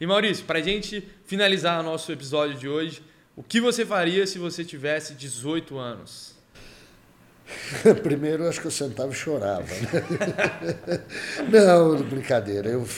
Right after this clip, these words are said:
Speaker 2: eh, eu tenho, minha, minha filha tem dezoito, tá, vai fazer dezoito agora, tá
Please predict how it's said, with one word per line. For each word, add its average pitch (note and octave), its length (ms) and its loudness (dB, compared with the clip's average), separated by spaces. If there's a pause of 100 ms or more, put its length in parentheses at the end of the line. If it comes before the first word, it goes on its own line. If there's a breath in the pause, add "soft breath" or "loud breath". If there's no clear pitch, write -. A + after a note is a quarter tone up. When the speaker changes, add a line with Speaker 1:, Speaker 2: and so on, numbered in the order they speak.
(100)
Speaker 2:
eh, A2 640 0
eu C3+ 100 0
tenho, F3 260 2
minha, D3 160 -2
minha C3+ 160 -2
filha D#3+ 320 0
tem B2 180 -6
dezoito, A#2+ 520 -6
tá, G#2+ 360 -4 (100)
vai A2+ 120 -2
fazer G#2+ 280 -4
dezoito A2+ 380 -8
agora, A2 380 -4
tá G#2 400 -6